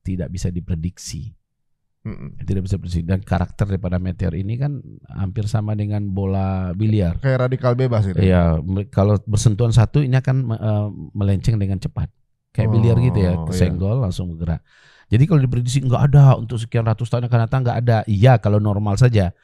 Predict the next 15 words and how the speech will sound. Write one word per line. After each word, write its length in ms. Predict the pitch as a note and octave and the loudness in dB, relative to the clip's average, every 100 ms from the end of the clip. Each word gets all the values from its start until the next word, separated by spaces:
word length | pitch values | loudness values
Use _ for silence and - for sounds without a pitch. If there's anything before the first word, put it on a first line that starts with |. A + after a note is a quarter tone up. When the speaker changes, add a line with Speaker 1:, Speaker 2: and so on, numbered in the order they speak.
| _ | _
Speaker 1:
Tapi 200 | - A2+ | -4 -2
kalau 160 | D3+ D3 | 2 4
mereka 220 | C3+ B2+ | 4 2
bersinggungan 440 | B2 A#2 A#2+ A#2+ | 0 0 0 0
satu, 400 | A#2 A2 - D#3+ - _ _ _ _ _ _ | 4 4 4 -2 -4 _ _ _ _ _ _
maka 260 | F#2 - | -4 2
yang 160 | C3 A#2 | 2 2
ini 340 | A#2 C#3 F3 E3+ | 2 0 -2 -4
pergi 320 | A#2+ G2+ C3 | -4 0 2
menuju 340 | B2 G2+ G#2+ | 2 2 2
ke 80 | A2 | 0
bumi. 220 | G2 F#2 E2 | -2 -2 -2
Siapa 220 | - E3+ | -2 -2
yang 80 | F3 | -2
tahu? 180 | E2+ | -2